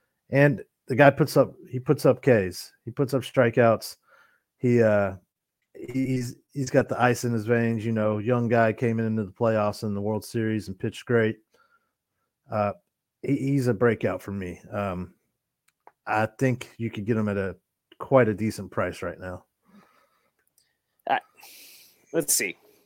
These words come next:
Speaker 2: if I can even find it. Um,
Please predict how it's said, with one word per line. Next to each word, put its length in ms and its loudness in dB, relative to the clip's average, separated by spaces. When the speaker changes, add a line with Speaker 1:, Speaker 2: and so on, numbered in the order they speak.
Speaker 2:
if 160 -10
I 80 -2
can 160 -8
even 240 -6
find 600 -14
it. 140 -20
Um, 680 -10